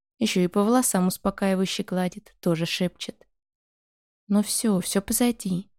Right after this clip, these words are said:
все будет хорошо, тебе не нужно меня бояться».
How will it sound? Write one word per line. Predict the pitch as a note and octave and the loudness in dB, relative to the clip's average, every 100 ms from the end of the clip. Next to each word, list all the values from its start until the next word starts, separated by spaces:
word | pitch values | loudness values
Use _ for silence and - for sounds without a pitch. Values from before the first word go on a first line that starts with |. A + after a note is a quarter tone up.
| _ | _
все | - - F3+ | -8 2 4
будет | F#3 G3 | 4 2
хорошо, | - A#3+ B3 - G3 G3+ _ _ _ _ | 2 2 2 0 -6 -8 _ _ _ _
тебе | - E3 | -2 4
не | F#3+ | 6
нужно | G#3+ A3+ G#3 | 8 6 4
меня | F3+ F#3 | 4 4
бояться». | F3+ G3 G#3 F#3+ - - | 2 2 0 -2 -4 -10